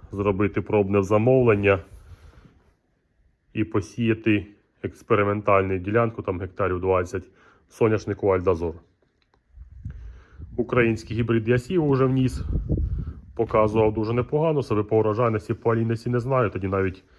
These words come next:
її ніхто не дивився. А зараз вже всі звертають увагу на олійність. От на почті отримав,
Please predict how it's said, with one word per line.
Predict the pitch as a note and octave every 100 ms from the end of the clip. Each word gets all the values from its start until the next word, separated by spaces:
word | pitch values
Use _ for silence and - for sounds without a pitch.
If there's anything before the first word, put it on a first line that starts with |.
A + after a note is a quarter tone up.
| _ - -
її | G#2 G#2
ніхто | G#2 A2
не | G#2
дивився. | G#2 G2 F2+ F2+ - F2 - - - - - - - - - -
А | - G2
зараз | A2 B2 A#2+ G#2
вже | G2 A2 G2+ - -
всі | - G#2
звертають | G2 G2 - G2+ F#2+ F2+ - - - -
увагу | G2+ A2+ B2 A2 - -
на | G#2+ G#2
олійність. | G#2 G2 F2+ E2 E2 - - - - - - - - -
От | G#2+ G2 - - -
на | G#2+
почті | G#2 G#2+ G#2 - A2
отримав, | G#2 G#2+ G#2+ F#2+ F2+